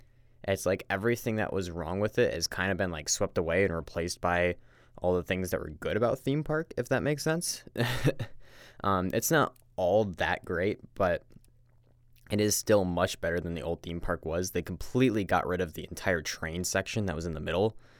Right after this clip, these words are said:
so the map feels much smaller now. Uh, and then they've also kind of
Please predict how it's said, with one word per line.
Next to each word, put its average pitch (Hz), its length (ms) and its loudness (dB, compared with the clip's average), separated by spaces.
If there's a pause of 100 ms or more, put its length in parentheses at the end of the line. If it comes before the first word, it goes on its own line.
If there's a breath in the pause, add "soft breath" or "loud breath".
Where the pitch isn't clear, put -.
(240 soft breath)
so - 120 -14
the 90 100 -4
map 92 360 0
feels 92 500 -2
much 85 240 -4
smaller 85 480 -2
now. 127 300 -2 (680 loud breath)
Uh, 85 300 -2 (100)
and 95 160 -2
then 98 340 2 (260)
they've 98 240 0
also 101 340 2
kind 98 340 -2
of 87 360 -2